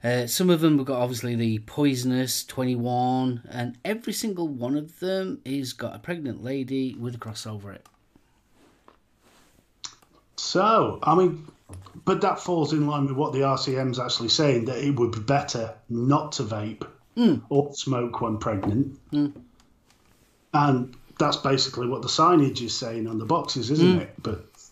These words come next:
Speaker 2: um, if you're going to, and, and we know people smoke during pregnancy,
Speaker 1: Mm.
Speaker 2: you know, I'm a child of the seventies. I'm lucky I made it this far.
Speaker 1: Yeah.
Speaker 2: <laughs>
Speaker 1: We are lucky, aren't we? We all lead paint and everything, and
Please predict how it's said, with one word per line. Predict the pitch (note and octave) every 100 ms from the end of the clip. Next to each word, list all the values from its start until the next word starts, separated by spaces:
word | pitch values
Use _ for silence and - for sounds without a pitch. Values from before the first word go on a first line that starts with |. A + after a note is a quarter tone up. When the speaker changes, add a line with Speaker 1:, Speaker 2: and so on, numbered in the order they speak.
| B2+
Speaker 2:
um, | B2+ B2+ A#2+ A2 G#2 - - - -
if | E3+ D3
you're | D3
going | F3+ G3+ -
to, | A#2 E3 A3
and, | G#3+
and | G#3 A3 A3
we | A3+
know | A#3 A3+
people | A3+ E3 D3 B2
smoke | - - B2 G#2+
during | A2+ A#2 G#2
pregnancy, | A2 G#2 G#2 G#2 - E3 - -
Speaker 1:
Mm. | C#3+ F3+ D#3
Speaker 2:
you | E3+
know, | - D3 - - _ _ -
I'm | D#3+ E3
a |
child | - E3 D3
of | A#2+
the | A#2+
seventies. | - F3 F#3 D3+ A#2+ C3+
I'm | D3+
lucky | C3 C3+ B2
I | A2+
made | A#2+ B2
it | B2
this | F3 G#3+ -
far. | D3+ G#2+ G2+ - - C#4
Speaker 1:
Yeah. | C#4 - - G#3 - A#3+ - - - - -
Speaker 2:
<laughs> | G3+ - B3 - - G3+ D3 - D3+
Speaker 1:
We | E3
are | G3 G#3+
lucky, | D#3+ C#3+ D3
aren't | C#3 D#3 C3
we? |
We | A#2 C3+
all | D3+ C3+
lead | D3 A#2+
paint | - B2+ C3+ D3
and | C3 B2
everything, | A#2+ A2+ D#3 E3
and | B2 A2+